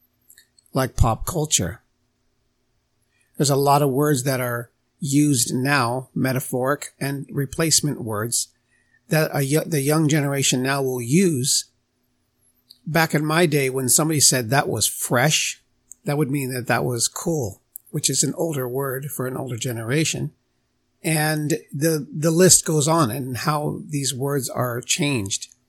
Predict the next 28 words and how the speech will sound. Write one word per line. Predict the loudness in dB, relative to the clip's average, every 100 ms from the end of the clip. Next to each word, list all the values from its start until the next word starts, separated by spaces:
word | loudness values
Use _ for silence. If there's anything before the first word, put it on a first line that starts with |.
| _ _
But | -2 0
you | 6
see, | 6 6 4 4 2 -4
when | -2 0
it | 0
comes | -2 0 0
to | 0 2
strongholds, | 2 2 0 0 -2 -2 -2 -6 -8 _ _ _ _ _
you | -2 2
don't | 2 2
think | 0 0 2
of | 0 0 -4 -12 -16 _ _ _ -8
Jericho. | -2 0 0 -2 -4 -6 -8 _ _ _ _ -2
Only | 2 4 4 4 2 -2 -12 _ _ -8
way | 2 4
you | 4 2
really | 4 2 2
think | 2 2
of |
Jericho | 0 -2 -2 -2 0
is | -2 -2
if | -4
you | -4 -6
know | -6 -4 -2
the | 2
story | 4 4 2 2
of | 0
Jericho. | -4 -4 -4 -4 -6